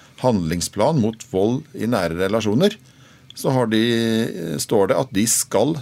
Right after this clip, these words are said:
ta kontakt med Alternativ til Vold med tanke på å etablere et kontor, eh, i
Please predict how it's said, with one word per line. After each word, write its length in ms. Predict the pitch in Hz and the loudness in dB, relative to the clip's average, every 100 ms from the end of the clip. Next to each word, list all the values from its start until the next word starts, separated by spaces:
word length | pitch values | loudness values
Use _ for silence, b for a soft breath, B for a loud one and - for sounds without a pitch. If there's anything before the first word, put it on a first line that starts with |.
| - | -4
ta 160 | 98 127 131 | -2 -2 -2
kontakt 500 | 135 175 196 - - B B B | -2 -2 -4 -14 -20 B B B
med 200 | 104 110 | -2 0
Alternativ 480 | 120 113 101 104 104 | 0 0 -2 -2 -4
til 120 | 120 | 0
Vold 240 | 139 233 - b b b 113 | 0 -2 -6 b b b -4
med 120 | 127 | -2
tanke 340 | 156 90 - 85 | 0 -2 -4 -2
på 120 | 113 | 0
å 60 | 104 | 0
etablere 580 | 127 98 87 80 85 104 | -2 -2 -2 -2 -2 -4
et 280 | 101 - - - | -6 -10 -20 -6
kontor, 500 | 131 113 85 92 113 - - b b b - | -4 -2 -2 -2 -4 -8 -20 b b b -10
eh, 260 | 123 123 127 | -2 0 0
i 140 | 101 | 0